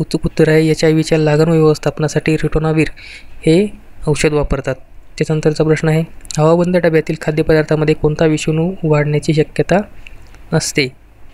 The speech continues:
तर त्याचे पर्याय आहे स्टॅफिलोकोकस, दुसरं बॅसिलस, तिसरं क्लोस्ट्रिडियम आणि चौथं आहे यापैकी नाही. तर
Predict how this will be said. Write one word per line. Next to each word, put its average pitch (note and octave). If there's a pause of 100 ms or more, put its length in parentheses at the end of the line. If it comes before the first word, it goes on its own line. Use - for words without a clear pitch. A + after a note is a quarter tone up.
(840)
तर D#3+
त्याचे -
पर्याय D#3
आहे E3 (640)
स्टॅफिलोकोकस, E3 (720)
दुसरं E3 (500)
बॅसिलस, E3+ (1400)
तिसरं E3+ (1200)
क्लोस्ट्रिडियम F3+ (460)
आणि D#3+
चौथं D#3+
आहे E3
यापैकी D#3 (280)
नाही. C#3+ (140)
तर D#3+